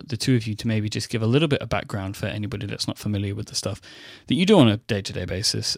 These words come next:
um, and kind of, and you both work at Tumblr at the moment, so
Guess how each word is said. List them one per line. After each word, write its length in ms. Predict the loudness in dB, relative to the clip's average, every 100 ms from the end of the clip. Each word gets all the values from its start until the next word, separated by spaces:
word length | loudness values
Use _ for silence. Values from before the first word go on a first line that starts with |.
| -4
um, 300 | -4 -4 -4
and 160 | -4 -2
kind 240 | 0 0
of, 140 | 0 0
and 220 | 2 4
you 80 | 6
both 260 | 6 8
work 180 | 4 2
at 80 | 0
Tumblr 320 | 0 2 2
at 60 | 0
the 80 |
moment, 360 | -2 0 0 -2
so 300 | -2 -2